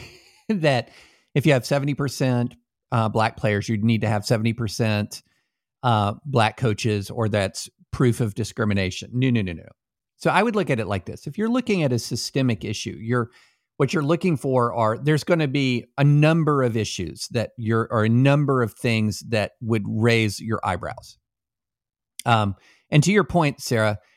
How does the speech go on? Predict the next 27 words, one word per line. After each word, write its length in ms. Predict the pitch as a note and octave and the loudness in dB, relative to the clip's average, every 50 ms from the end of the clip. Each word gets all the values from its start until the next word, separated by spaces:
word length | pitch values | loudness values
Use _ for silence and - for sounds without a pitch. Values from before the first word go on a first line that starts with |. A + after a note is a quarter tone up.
| _ _ _ _ _ | _ _ _ _ _
thirty 280 | - F#3 G#3 G3+ G3 F#3 | 4 4 4 4 2 2
out 120 | D#3 D3 | 2 0
of 80 | C3 - | 0 -2
thirty-two, 760 | - D#3 D3 C3 B2 A2+ - - C#3+ C#3 C3+ B2+ A#2+ A#2 A2+ - | -2 -2 0 0 -2 -4 -2 -2 0 2 2 2 2 2 0 0
now 200 | D3 C#3 B2+ B2 | 2 2 2 4
in 80 | B2 A#2+ | 2 2
the 60 | A#2+ | 2
coaching 320 | - E3+ E3 D#3+ - D3+ C3 | 2 2 2 2 2 -2 -4
carousel, 580 | - D3+ C3+ B2+ B2+ A#2+ - - A#2 A#2 A#2 | -2 -2 0 0 -2 -2 0 0 0 0 2
they're 200 | A2 A#2 A2 A2+ | 2 2 2 2
in 80 | A2+ A2+ | 2 2
the 80 | A#2+ | 2
middle 360 | B2 C3 C3+ C#3+ C#3 C#3+ C3+ B2+ | 2 2 2 4 4 4 2 2
of 80 | A2+ | 2
the 100 | G#2+ A2+ | 0 -4
coaching 320 | - - A2+ G#2+ - A2 G#2 | -2 -2 -2 -2 0 -2 -2
carousel, 400 | - G#2 G2+ G2 - - G2 F#2+ | 0 0 0 0 -2 -4 -4 -4
so 120 | - A#2+ | -4 -2
these 220 | A2 A#2 A2 G2+ | 0 0 0 0
numbers 460 | A2 A2 G#2+ G#2+ G2+ G2+ G2 F#2+ - - | 0 0 0 0 0 -2 -2 -4 -6 -6
can 180 | - G#2 G2 | -4 -4 -4
change. 380 | - - G2+ F#2 F2+ F2 - - | -2 -4 -4 -4 -4 -4 -4 -4
But 100 | B2+ B2 | 0 0
as 180 | D3 D3+ C#3 | 2 2 2
of 100 | D3+ C#3+ | 0 0
just 240 | B2 D3 D3 - - | 0 0 -2 -2 -2
a 100 | C#3+ A#2 | -6 -6